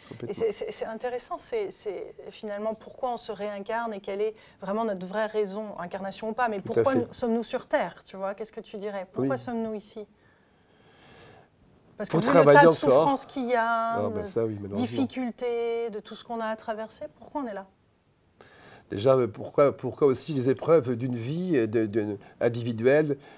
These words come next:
Speaker 1: du collectif, indivi-, aussi, toi, c'est pareil. Pourquoi on est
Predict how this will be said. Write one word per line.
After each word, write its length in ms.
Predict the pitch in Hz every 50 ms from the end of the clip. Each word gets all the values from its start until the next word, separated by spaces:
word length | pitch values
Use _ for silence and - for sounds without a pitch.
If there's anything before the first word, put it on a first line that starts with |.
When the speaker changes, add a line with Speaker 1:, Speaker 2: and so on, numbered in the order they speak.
| - _
Speaker 1:
du 360 | - 76 90 98 110 110 101 101
collectif, 520 | - 135 117 110 104 - - 160 160 -
indivi-, 340 | 120 104 101 107 104 92 90
aussi, 300 | 92 104 - - 185 151
toi, 200 | - - 104 104
c'est 140 | - - -
pareil. 380 | - 131 139 165 170 151 127
Pourquoi 380 | 101 - - 101 95 - 135 135
on 60 | 127
est 140 | 123 113